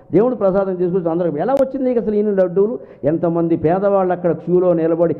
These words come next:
ఇంత లడ్డూ ముక్క దొరక్క ఏడుస్తూ పోయారండి. వాళ్ళు ఏడుచిందే కదా మనకి ఇది వచ్చింది. ఎవరినో ఒక పెద్ద ఆయన పట్టుకున్నా మన ఇంటికి వచ్చేసే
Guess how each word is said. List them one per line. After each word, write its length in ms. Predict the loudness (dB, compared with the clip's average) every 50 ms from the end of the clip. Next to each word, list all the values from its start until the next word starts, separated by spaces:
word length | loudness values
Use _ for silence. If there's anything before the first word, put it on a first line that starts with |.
| -8 -6 -4
ఇంత 180 | -4 0 0 0
లడ్డూ 420 | 2 2 2 0 2 2 2 2
ముక్క 260 | 2 0 0 -2 -2
దొరక్క 360 | 0 0 0 0 -2 0 0
ఏడుస్తూ 520 | 0 2 2 4 2 2 0 0 0 0 0
పోయారండి. 580 | 2 2 4 4 4 2 2 -2 -2 -4 -2
వాళ్ళు 220 | 0 0 0 2 2
ఏడుచిందే 640 | 2 2 4 4 4 2 0 -2 -4 -2 0 0 0
కదా 220 | 0 -2 -2 -2
మనకి 300 | -2 -4 -4 -6 -8 -10
ఇది 80 | -12 -12
వచ్చింది. 420 | -14 -16 -18 -20 -20 -20 -20 -20 -20 -20 -20 _ _ _ _ _ _ _ -2
ఎవరినో 260 | 0 0 2 2 2
ఒక 200 | 2 2 2 0
పెద్ద 200 | -2 -2 0 -2
ఆయన 160 | -2 -2 -2
పట్టుకున్నా 420 | -2 -2 -2 -2 -2 -4 -4 -2 -2
మన 140 | 0 0
ఇంటికి 240 | 0 -2 -2 0 -2
వచ్చేసే 420 | -2 -2 -2 -4 -4 -4 -6 -8